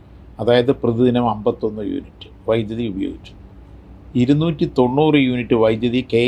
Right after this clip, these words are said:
എസ് ഇ ബി ഗ്രിഡിലേക്ക് എക്സ്പോർട്ട് ചെയ്തു. അവർക്ക് ബിൽ ചെയ്തിരിക്കുന്നത് ഇമ്പോർട്ട് ചെയ്ത ആയിരത്തി ഇരുന്നൂറ്റി എൺപത്തിരണ്ട് യൂണിറ്റിൽ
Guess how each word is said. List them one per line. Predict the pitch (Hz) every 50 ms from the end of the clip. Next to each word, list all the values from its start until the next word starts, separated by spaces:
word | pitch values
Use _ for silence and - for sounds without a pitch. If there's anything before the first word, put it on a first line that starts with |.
| 131 139
എസ് | 139 -
ഇ | 135
ബി | 117 127 117
ഗ്രിഡിലേക്ക് | 104 101 107 98 117 117 117 113 107 - 123
എക്സ്പോർട്ട് | 117 87 - - - - 117 117 - 104
ചെയ്തു. | 92 92 92 - - - - - - - - - - - - - - - - - - - 107
അവർക്ക് | 107 117 123 117 - 131
ബിൽ | 117 120 123 135 139
ചെയ്തിരിക്കുന്നത് | 143 131 113 120 107 - - 117 113 113 120
ഇമ്പോർട്ട് | 123 120 110 107 110 113 123 135 139 135 - -
ചെയ്ത | 123 113 110 110 113
ആയിരത്തി | 107 104 110 123 117 110 - - 123
ഇരുന്നൂറ്റി | 117 117 117 123 123 120 117 120
എൺപത്തിരണ്ട് | 110 104 107 110 110 127 135 131 - 131 127 120 120 113
യൂണിറ്റിൽ | 117 104 107 107 104 101 95 - 110